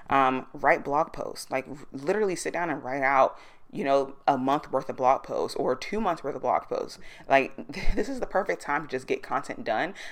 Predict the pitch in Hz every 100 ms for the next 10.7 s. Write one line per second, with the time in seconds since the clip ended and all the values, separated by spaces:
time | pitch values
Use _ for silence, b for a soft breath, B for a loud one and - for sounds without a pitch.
0 | B 156 151 175 160 - 147 160 160 151
1 | 135 120 127 104 - 120 165 160 160 B
2 | B - 127 - - 135 156 - 131 123
3 | 120 120 117 147 139 120 117 170 123 139
4 | 156 117 123 120 127 135 185 139 107 -
5 | 120 120 120 B B - 131 160 196 151
6 | 127 123 - - - 123 - 135 139 117
7 | - - 123 117 110 120 - - - -
8 | 147 131 127 110 131 - 120 127 123 123
9 | 123 117 - - - - - - 151 135
10 | 123 113 117 110 87 - 58